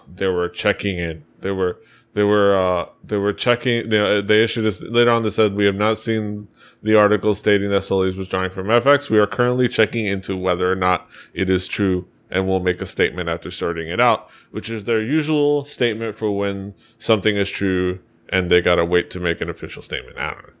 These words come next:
know. Uh, that being said, how, how, wh-, wh-, what's your, what's your reaction to, like, this, this official news or this possible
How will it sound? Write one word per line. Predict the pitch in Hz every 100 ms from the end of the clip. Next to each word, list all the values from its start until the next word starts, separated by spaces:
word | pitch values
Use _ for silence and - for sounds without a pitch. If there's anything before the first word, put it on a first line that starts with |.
| _ _ _ - _ _
know. | 90
Uh, | 87 82 82 82 82 82 82 - _ _ _ _ _ _ _ _ _ _
that | 107 156 151
being | 135
said, | - 95 90
how, | - 175 185 - - _ _ _
how, | 139 180 190 190 180 165 143 -
wh-, | 135 156
wh-, | 139 170 156
what's | 190 196
your, | 202 185 170 156 _ _ - _
what's | - 165
your | 208
reaction | 165 135 117 113 - 107
to, | 101 104
like, | 95 95 92 - _ _ _ _
this, | 110 107 117 - - - - _ _ _ _ _ _ _ _ _ -
this | 113 107 - -
official | - 117 101 104
news | 95 90 85 82 87 92
or | 104
this | 98 110 -
possible | _ - 110 107 - 101 95 87 87